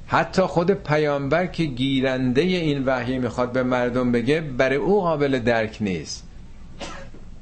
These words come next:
آقا چطور ممکنه که این حرفا سخنان پیامبر باشه؟ چطور ممکنه که درک و دریافت و روایت و قرائت و رو-،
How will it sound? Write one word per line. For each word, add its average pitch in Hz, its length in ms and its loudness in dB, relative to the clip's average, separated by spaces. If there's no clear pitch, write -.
آقا 131 180 2
چطور 156 340 2
ممکنه 170 440 2
که 156 120 0
این 147 200 2
حرفا 131 460 0
سخنان 120 500 0
پیامبر 95 540 2
باشه؟ 85 420 -4
چطور 170 360 0
ممکنه 147 540 2
که 139 180 0
درک 135 480 0
و 135 120 2
دریافت 120 800 0
و 123 120 2
روایت 117 720 2
و 127 120 2
قرائت 117 680 0
و 123 140 2
رو-، 110 240 0